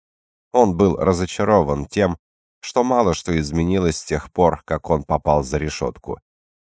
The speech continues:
Наверное, объективно прошло не так уж много времени.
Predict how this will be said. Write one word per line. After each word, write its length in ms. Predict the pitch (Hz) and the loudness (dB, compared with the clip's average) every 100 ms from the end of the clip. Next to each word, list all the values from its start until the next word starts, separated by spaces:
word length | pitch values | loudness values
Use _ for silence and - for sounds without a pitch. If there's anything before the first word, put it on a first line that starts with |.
| _ _ - | _ _ -4
Наверное, 680 | 87 85 127 120 110 95 | 0 2 2 2 2 2
объективно 840 | - 90 80 90 - 120 104 98 92 | 0 -2 -2 -6 -6 -6 -2 0 0
прошло 440 | - 101 - 101 | -2 -4 -2 -2
не 140 | 98 | -2
так 240 | 95 104 - | 0 -2 -2
уж 180 | 92 - | -8 -4
много 320 | 92 90 98 | -2 0 0
времени. 600 | 107 110 78 65 62 | -2 -2 -2 -4 -10